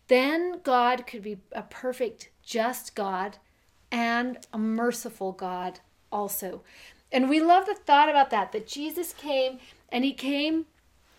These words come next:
to bring about the plan of mercy, but he also came to appease justice. He becomes the balancer in the equation. He, he becomes the answer in the equation. And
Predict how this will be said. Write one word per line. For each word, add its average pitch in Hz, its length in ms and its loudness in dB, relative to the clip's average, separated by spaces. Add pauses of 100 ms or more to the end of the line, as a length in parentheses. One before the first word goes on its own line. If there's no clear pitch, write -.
(240)
to 254 120 -2
bring 262 320 0
about 285 240 2
the 269 60 -6
plan 254 260 -6
of 254 80 -4
mercy, 196 440 -8 (1000)
but 247 180 2
he - 300 -6 (120)
also 302 460 0
came 277 500 -4
to - 240 -6 (180)
appease 247 520 -4
justice. 208 580 -6
He 247 180 -6
becomes 302 520 -4
the 262 120 0
balancer 220 760 -4 (320)
in 233 300 -4
the 202 400 -6
equation. 196 580 -6
He, 233 340 -8 (460)
he 262 220 0
becomes 285 540 -6
the - 260 -8
answer 220 540 -8 (360)
in 233 180 -2
the 220 140 0
equation. 196 580 -4
And 233 280 -2